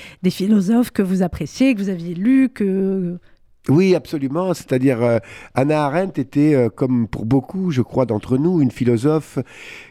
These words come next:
Speaker 2: qui, comme je le disais tout à l'heure, euh, n'est pas, euh, avare de contradictions, n'est pas avare de,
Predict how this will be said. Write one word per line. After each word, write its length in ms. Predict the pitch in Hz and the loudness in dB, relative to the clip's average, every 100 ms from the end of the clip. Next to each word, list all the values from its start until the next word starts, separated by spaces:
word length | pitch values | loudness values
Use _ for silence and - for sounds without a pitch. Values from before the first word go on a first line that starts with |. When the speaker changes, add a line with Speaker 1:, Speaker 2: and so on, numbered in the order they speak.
| _ | _
Speaker 2:
qui, 400 | - 170 180 170 - - | -2 4 4 4 0 -8
comme 180 | - 147 | -4 -2
je 80 | 139 | -2
le 80 | 135 | -2
disais 200 | 127 139 | 0 -2
tout 160 | - - | 0 -2
à 100 | 135 | 2
l'heure, 380 | 151 160 156 - - | 2 0 -2 -8 -4
euh, 380 | 120 113 113 110 | 0 2 2 2
n'est 340 | 104 120 139 | 2 2 2
pas, 600 | - 170 160 147 131 - - | 0 -2 0 0 -2 -4 -2
euh, 120 | 107 - | -2 -2
avare 460 | 123 143 160 139 | -2 0 -2 -4
de 140 | 113 120 | -2 0
contradictions, 840 | 131 123 123 117 - - 151 156 | 0 -2 -2 -4 -4 0 2 4
n'est 100 | 131 | 2
pas 240 | - 120 | 0 0
avare 380 | 120 113 139 123 | 0 0 -2 0
de, 240 | 104 107 | 0 0